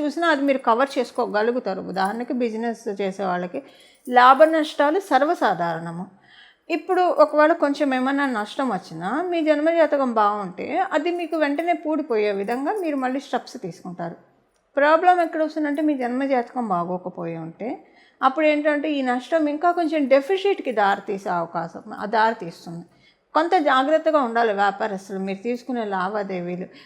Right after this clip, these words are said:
మీరు చేసే ట్రాన్సాక్షన్స్, ఆ, మీ వ్యాపార కార్యకలాపాల పట్ల చాలా అటెన్షన్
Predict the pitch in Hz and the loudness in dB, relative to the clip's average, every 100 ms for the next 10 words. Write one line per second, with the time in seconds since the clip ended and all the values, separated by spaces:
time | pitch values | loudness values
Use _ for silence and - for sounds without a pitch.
0 | _ 240 240 269 262 262 233 220 214 226 | _ -6 -2 2 2 2 -2 -2 -2 -2
1 | 226 190 - - 175 175 180 - - _ | -2 -4 -4 -10 -12 -12 -14 -16 -20 _
2 | - 214 214 240 247 247 294 359 294 254 | -6 -4 -2 0 4 4 6 6 6 4
3 | 220 214 220 214 208 202 196 196 185 185 | 2 2 0 -2 0 0 0 -2 -2 -4
4 | 180 196 196 208 208 226 220 277 311 285 | -4 -4 -2 0 2 2 0 0 0 -2